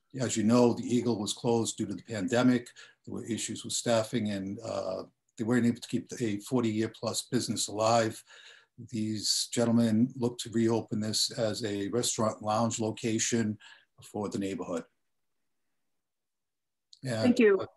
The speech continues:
Speaker 1: to,
Speaker 2: Um,
Speaker 1: to, to just prevent, uh, questions, uh, Mister Reza is a Massachusetts resident. He is a U S A citizen, and he has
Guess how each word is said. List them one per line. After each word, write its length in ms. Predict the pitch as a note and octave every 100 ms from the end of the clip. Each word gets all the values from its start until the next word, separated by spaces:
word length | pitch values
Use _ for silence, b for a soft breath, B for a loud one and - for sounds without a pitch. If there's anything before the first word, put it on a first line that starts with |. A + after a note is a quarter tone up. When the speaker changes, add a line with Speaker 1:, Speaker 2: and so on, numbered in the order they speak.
| -
Speaker 1:
to, 140 | A2+ D3+
Speaker 2:
Um, 160 | G#3+
Speaker 1:
to, 160 | A#2+ A2 _ _ _ _ _ _ -
to 220 | A#2+ G#2+
just 380 | A#2+ A#2 - -
prevent, 640 | C3 A#2+ A#2 B2 A2+ -
uh, 380 | A#2+ A2+ A2 A2 -
questions, 720 | C3+ C3+ - C3 A#2 - - -
uh, 240 | A2 A2 - B2+ -
Mister 240 | C#3 -
Reza 240 | A#2+ A#2+ B2
is 260 | B2 A#2+
a 60 | A#2
Massachusetts 640 | A2+ A#2 - A#2 - -
resident. 480 | G#2+ A2+ C3 B2 C3 B B B -
He 140 | G2+
is 180 | G#2 G2
a 40 | G2+ G#2+
U 80 | A2+
S 180 | A2+ A#2+
A 140 | G#2+
citizen, 800 | G2+ - A2+ A#2+ D3+ C3+ C#3 C#3 B B B
and 300 | G#2+ G#2 G2+
he 100 | G#2+
has 420 | G#2 G#2 F#2 -